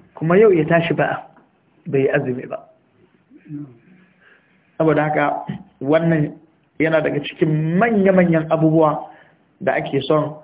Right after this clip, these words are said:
na alkhairi mutum ya yi. Kuma wannan zai fassara maka abin da Annabi alaihi salatu wassalam ya faɗa, cewa babu lokacin da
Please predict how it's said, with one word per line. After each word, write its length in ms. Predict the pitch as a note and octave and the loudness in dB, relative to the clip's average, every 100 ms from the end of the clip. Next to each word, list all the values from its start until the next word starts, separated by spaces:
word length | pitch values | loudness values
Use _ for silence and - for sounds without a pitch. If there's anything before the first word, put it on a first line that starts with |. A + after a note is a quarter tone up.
| _ _ _ | _ _ _
na 80 | C#3 C3+ | -4 -2
alkhairi 560 | C3+ D#3+ D#3 D#3 D3 - - | -2 -2 2 2 0 -4 -12
mutum 480 | B2+ C3 D#3 C3 B2+ | -8 -4 -2 -2 -6
ya 80 | C3+ | -4
yi. 220 | C#3 D3 - _ _ _ _ _ | -2 -2 -4 _ _ _ _ _
Kuma 220 | D#3+ F#3+ | 0 2
wannan 160 | A3 G3+ | 4 4
zai 140 | G3 F#3 | 4 2
fassara 380 | F3+ - D#3 D#3+ | 0 0 0 2
maka 440 | E3 D#3+ D3+ - - _ _ | 0 0 0 -2 -14 _ _
abin 220 | C#3+ E3 | -2 0
da 80 | D#3 | 0
Annabi 180 | D3 D3+ | 0 2
alaihi 240 | D3 D3 C#3+ | 2 0 0
salatu 300 | D3+ C#3+ - | 0 0 -2
wassalam 280 | - C#3+ C3+ | 0 2 0
ya 60 | B2+ | -4
faɗa, 400 | - F3+ F3+ - - _ _ - | -2 -2 -2 -10 -20 _ _ -4
cewa 260 | D#3 D3 | 0 2
babu 260 | D3 E3 D#3 | 4 4 4
lokacin 520 | D#3 D#3+ D3+ D3 | 4 2 0 -2
da 80 | C#3+ | -2